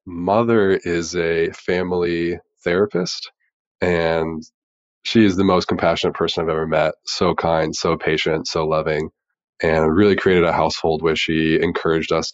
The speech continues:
to explore the things that we wanted to. And my dad is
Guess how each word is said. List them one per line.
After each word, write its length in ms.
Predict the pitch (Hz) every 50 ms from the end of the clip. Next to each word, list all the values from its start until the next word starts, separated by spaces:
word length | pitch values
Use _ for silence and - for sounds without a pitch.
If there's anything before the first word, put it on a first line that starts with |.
| -
to 300 | - 82 82 82 80 80
explore 800 | 78 78 - - - - 82 80 80 82 82 82 82 82 85 92 -
the 100 | - 92
things 260 | 82 - 85 85 87
that 100 | - - -
we 60 | 87
wanted 300 | 85 85 90 104 110 113
to. 320 | - - - - 170 156 - _ _ _ _ _ _ _ _ _
And 80 | - 90
my 160 | 87 117 - - -
dad 500 | - 104 107 117 120 117 113 104 98 92
is 520 | 95 - 87 87 85 85 85 85 82 78